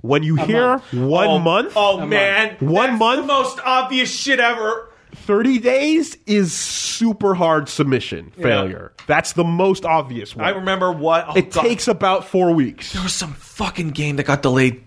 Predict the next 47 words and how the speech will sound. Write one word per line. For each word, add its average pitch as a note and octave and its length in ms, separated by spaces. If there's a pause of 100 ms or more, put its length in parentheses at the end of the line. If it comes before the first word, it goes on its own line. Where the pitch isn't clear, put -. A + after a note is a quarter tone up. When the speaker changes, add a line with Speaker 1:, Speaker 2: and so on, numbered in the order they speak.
Speaker 3:
two D#3 340
weeks. A2+ 420
I A2 40
fucking A#2 440
forget A2 360
what A2 120
it A2 100
was. A2 100
Speaker 2:
That's F#3+ 360
not E3 200
a D3+ 60
submission. C#3 540
That's C#3 200
like E3 120
a - 80
production A#2+ 840
Speaker 3:
Oh, B2+ 180
Speaker 2:
or B2 40
a B2 40
Speaker 3:
yeah. A#2+ 180
Speaker 1:
Yeah, D3 200
Speaker 2:
digital C3 200
Speaker 1:
that, F#3+ 220
Speaker 2:
thing. - 100
Speaker 1:
that, F#3 320 (240)
see, - 320
I F#3+ 60
mean, G3+ 180
it F#3 100
could A#3 300
be. D4 240
Depends F3 320
if D3 80
it's A#2+ 100
digital. G3 400
Speaker 2:
Does G#3+ 240
Yakuza A3 260
Speaker 1:
But F#3+ 100
if B3 40
Speaker 2:
have A#3+ 60
Speaker 1:
it's A#3 100
Speaker 2:
a D#3+ 40
Speaker 1:
not F3+ 180
Speaker 2:
physical G3 220
Speaker 1:
digital, G3 200
Speaker 2:
release? G#3+ 460
Speaker 3:
Yes. C3+ 360